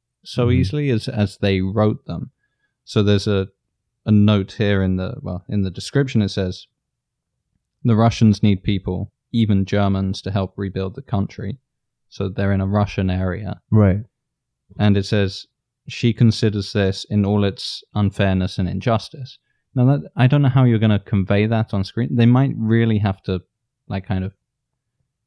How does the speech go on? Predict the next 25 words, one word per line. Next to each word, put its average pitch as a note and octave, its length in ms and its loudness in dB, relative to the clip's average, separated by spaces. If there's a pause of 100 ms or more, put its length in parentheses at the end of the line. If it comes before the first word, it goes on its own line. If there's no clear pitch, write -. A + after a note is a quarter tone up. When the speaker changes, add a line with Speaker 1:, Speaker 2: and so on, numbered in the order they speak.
Speaker 1:
change G#2+ 320 2
that F2+ 180 -4
Speaker 2:
Hmm. B2+ 120 -2
Speaker 1:
before G2 220 0
they F#2 140 -4
actually F#2+ 360 -10
film G#2 340 0
it, - 260 -10 (320)
so G#2 240 0
that G2 120 -2
there's G2 260 -2
a G2 40 -2
way F#2+ 340 0
of F#2+ 100 -4
expressing - 560 -6
that, F#2 180 -10
because - 480 -6
it, A2+ 140 -6 (160)
it G#2+ 140 -4
does B2+ 260 2
raise A2 320 0
a A2 40 -4
very G2 240 2
interesting F#2+ 440 -6
point. F#2+ 300 -6